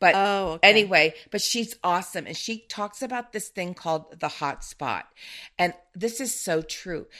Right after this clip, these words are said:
Speaker 1: What place in your house or what places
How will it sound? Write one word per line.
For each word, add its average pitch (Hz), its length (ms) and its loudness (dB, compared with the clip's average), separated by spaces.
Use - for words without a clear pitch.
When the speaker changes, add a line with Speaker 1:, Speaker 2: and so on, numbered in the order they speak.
Speaker 1:
What 226 340 -4
place 233 440 -6
in 170 160 -6
your 170 220 -4
house - 760 -8
or 170 140 -2
what 185 300 -6
places 165 960 -6